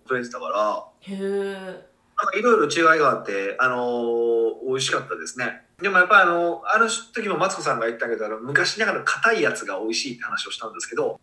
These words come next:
Speaker 1: 僕も個人的にやっぱあの、昔ながらの硬いやつ好きですね。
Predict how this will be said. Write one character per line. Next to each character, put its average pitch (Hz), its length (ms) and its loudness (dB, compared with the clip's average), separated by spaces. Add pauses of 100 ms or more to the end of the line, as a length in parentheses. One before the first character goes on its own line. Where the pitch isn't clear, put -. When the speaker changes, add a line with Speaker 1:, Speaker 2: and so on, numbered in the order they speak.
(300)
Speaker 1:
僕 240 140 2
も 254 100 2
個 220 140 0
人 208 100 -2
的 202 60 -2
に 208 60 2
や 185 40 2
っ - 40 -2
ぱ 123 100 4
あ 127 120 0
の、 - 120 -12 (180)
昔 131 280 -4
な 139 60 -2
が 143 80 0
ら 139 60 0
の 135 60 -6
硬 - 220 -4
い 117 40 -2
や 110 40 -6
つ 104 100 -14
好 90 240 -12 (240)
き - 80 -8
で - 80 -8
す - 120 -18
ね。 - 80 -16